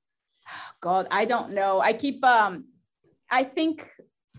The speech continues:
you touched on the metaverse, and I think that we, we need to keep an eye on, on the metaverse. In general, on digital, I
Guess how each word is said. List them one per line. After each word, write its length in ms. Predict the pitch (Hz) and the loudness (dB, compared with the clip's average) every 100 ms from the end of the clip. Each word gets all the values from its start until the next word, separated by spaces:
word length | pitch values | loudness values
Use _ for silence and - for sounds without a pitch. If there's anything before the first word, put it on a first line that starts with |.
| - | -20
you 340 | - 233 240 185 | -12 -10 -10 -8
touched 400 | 262 240 233 - | 0 0 0 -4
on 220 | 214 202 | -4 -2
the 80 | 202 | -4
metaverse, 580 | 180 190 190 190 185 185 | -2 -2 -2 -2 -2 -2
and 140 | 180 | -6
I 80 | 175 | -6
think 300 | 185 190 185 | -6 -8 -4
that 160 | 185 - | -2 -2
we, 160 | 190 175 | -4 -4
we 120 | 175 | -4
need 140 | 165 | -6
to 80 | 175 | -10
keep 300 | - 202 - - | -10 -12 -10 -4
an 180 | 165 | -2
eye 320 | 165 165 180 - | 0 0 -2 -4
on, 440 | 202 208 208 214 _ | -6 -4 -6 -10 _
on 180 | 185 196 | -6 -4
the 80 | 196 | -2
metaverse. 680 | 208 214 220 220 220 - - _ _ _ - _ _ _ _ 226 | 0 0 0 0 -2 -8 -20 _ _ _ -20 _ _ _ _ -2
In 240 | 254 254 | 2 2
general, 420 | 202 220 240 233 220 190 | 2 0 2 0 0 -2
on 120 | 180 | -2
digital, 480 | 196 196 202 190 - | -4 -2 -2 -4 -2
I 260 | 185 180 | -2 -2